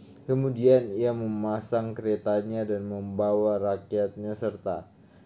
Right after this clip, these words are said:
ia membawa enam ratus kereta yang terpilih, ya, segala kereta Mesir masing-masing lengkap dengan perwiranya.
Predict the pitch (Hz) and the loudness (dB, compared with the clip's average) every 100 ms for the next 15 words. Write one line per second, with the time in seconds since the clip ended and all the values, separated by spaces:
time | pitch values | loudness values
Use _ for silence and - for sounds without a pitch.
0 | - 117 117 117 113 110 110 113 110 113 | -8 -2 -2 0 -2 2 6 6 4 -2
1 | 110 104 110 110 113 - 113 110 107 - | -4 -2 0 -2 -6 -8 -4 -2 -2 0
2 | 107 101 98 101 98 - 107 110 113 98 | 0 0 -4 -8 -8 -10 -8 -6 -4 -4
3 | 107 101 90 90 - - - - - 117 | -2 -2 -4 -8 -18 -20 -20 -20 -10 -6
4 | 104 117 113 113 113 110 107 104 104 - | 2 4 6 4 2 0 0 0 0 0
5 | 107 107 107 104 104 104 101 - 120 120 | 2 4 2 0 -6 -8 -8 -4 0 2
6 | 120 113 104 101 110 107 101 113 107 104 | 0 -2 -4 -6 -8 -6 -6 -6 -8 -8
7 | 101 107 107 101 101 101 101 98 104 98 | -4 0 0 -2 -6 -6 -8 -6 -4 -2
8 | 101 104 98 92 90 | -2 0 -2 -2 -8